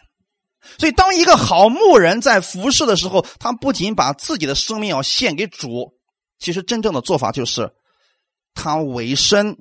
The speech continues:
去牧养神交给他的羊群。阿门。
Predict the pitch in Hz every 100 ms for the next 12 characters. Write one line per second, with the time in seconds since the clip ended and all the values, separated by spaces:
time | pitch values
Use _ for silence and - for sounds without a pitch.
0 | _ _ _ _ _ - 165 151 208 247
1 | 143 120 117 - - 127 151 _ - 214
2 | 185 156 113 - 113 95 101 98 98 -
3 | - - _ _ _ _ _ _ _ _
4 | _ _ _ _ - 107 120 135